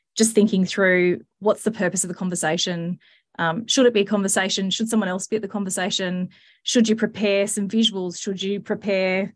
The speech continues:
some notes before that conversation? Should you share those notes with someone before that conversation?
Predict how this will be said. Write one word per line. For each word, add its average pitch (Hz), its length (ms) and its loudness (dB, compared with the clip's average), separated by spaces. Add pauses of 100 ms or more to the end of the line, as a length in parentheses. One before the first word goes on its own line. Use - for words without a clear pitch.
some 214 220 2
notes 214 320 0
before 190 300 -6
that 180 140 -2
conversation? 180 800 -2
Should 190 200 -4
you 185 60 -2
share 320 240 2
those 247 220 0
notes 175 260 -4
with 180 140 -4
someone 175 320 -4
before 180 220 -6
that - 120 -2
conversation? 175 800 0